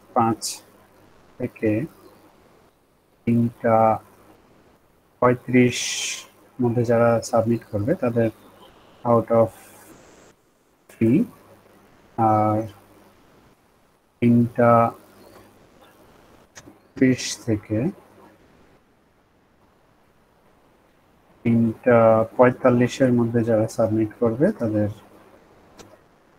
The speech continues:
out of two। ওকে, এই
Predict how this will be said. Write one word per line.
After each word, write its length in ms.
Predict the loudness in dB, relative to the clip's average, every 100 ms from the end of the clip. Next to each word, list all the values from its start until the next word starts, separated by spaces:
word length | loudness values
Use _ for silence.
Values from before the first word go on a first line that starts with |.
| _ _ _ _ _ _ -8
out 240 | -6 -6 -6 -2
of 100 | -2 -4 -18 -20 -20 -20 -20 -20
two। 120 | -12 -12 -12 -20 -20 -20 -20 _ -10 -10
ওকে, 140 | -10 -20 _ _ _ 0
এই 100 | 4